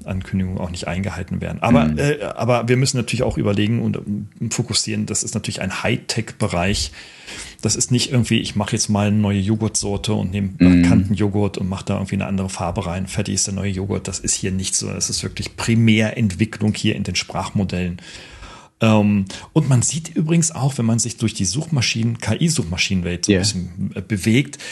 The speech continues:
Speaker 1: dass die sich alle kennen untereinander. Also die wechseln alle. Der Google-Mensch geht dann zu Neva, beziehungsweise macht den Neva auf.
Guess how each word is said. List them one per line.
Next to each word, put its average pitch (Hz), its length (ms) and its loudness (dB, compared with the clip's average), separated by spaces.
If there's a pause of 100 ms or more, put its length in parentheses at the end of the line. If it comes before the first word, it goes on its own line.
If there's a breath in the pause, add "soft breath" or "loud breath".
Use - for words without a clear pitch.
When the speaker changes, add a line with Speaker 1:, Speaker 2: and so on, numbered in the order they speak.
(320 loud breath)
Speaker 1:
dass - 160 0
die 143 80 -2
sich 135 240 -4
alle 127 160 0
kennen 143 320 4
untereinander. 95 560 -2 (320 loud breath)
Also 120 220 4
die 120 180 4
wechseln 240 340 2
alle. 90 200 -4
Der - 140 0
Google-Mensch 143 580 2
geht 117 180 0
dann 110 80 2
zu - 140 -2
Neva, 127 420 2
beziehungsweise 107 500 -2
macht 101 220 -2
den 98 120 2
Neva 123 280 4
auf. 104 320 0